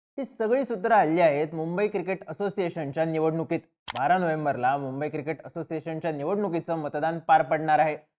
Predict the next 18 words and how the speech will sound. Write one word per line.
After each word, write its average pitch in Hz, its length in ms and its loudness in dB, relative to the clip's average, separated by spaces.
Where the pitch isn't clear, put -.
पण 226 100 -2
यात 247 120 -2
सगळ्यात 208 280 0
जास्त 180 260 -2
चुरस 190 480 2
ही 208 80 0
अर्थातच 185 640 0
अध्यक्षपदासाठी 170 1080 2
होती. 170 380 0
मोठी 208 220 2
मोठी 202 260 2
नावं 190 260 2
चर्चेत 165 420 -2
आली, 127 300 0
राजकीय 131 440 -4
युत्या 143 300 0
चर्चेत 170 360 0
आल्या, 147 220 4